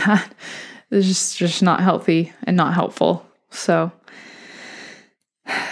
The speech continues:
that's my thought on that. <laughs>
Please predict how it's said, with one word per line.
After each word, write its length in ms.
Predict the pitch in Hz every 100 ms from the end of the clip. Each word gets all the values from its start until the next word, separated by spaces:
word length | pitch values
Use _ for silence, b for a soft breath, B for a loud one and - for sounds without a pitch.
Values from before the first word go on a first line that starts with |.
| B B B B B - _ _ -
that's 300 | 147 - -
my 100 | 165
thought 360 | - 160 160 233
on 140 | 240
that. 300 | 156 170 - 262
<laughs> 380 | 226 254 240